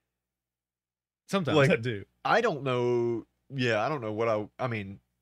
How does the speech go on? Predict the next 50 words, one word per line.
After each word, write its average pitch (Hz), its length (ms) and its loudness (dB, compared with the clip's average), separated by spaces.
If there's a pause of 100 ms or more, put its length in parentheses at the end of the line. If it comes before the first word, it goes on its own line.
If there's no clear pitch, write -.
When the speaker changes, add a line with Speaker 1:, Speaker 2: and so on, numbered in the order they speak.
(460)
Speaker 2:
if 131 120 0
he 175 100 4
would 151 80 4
have 123 60 2
got 127 200 4
out 113 160 4
of 104 60 -4
the 104 60 -4
car 113 360 -2
at 98 100 -8
the 101 60 -14
red 110 220 -4
light, 95 200 -6
I 95 100 -6
guess 113 220 -2
I'd 95 160 -4
have 92 100 -8
just 95 200 -8
jumped 95 320 -6
out 101 240 0
Speaker 1:
Yeah, 107 200 0
Speaker 2:
and, 101 100 -6
Speaker 1:
I 101 40 -8
mean, 98 120 -10
you 90 100 -8
have 110 180 2
Speaker 2:
and 101 80 -4
Speaker 1:
to. 92 100 -6
Speaker 2:
you 104 240 0
have 104 240 -2
to 104 120 -4
just 101 320 -6
Speaker 1:
'Cause 117 140 -4
then 139 120 0
you're 117 100 -4
protecting 95 360 -6
your 85 80 -14
family. 92 300 -14 (140)
Speaker 2:
fight. - 500 -2
<laughs> - 60 -20 (1080)
Then 156 280 4
I 120 100 -2
can 104 180 -8
kill 123 220 -8
him. - 140 -18
Speaker 1:
Yeah, 147 260 6
exactly. 110 500 -8
So. 87 260 -10
Speaker 2:
Only 160 420 -2
if 151 180 -6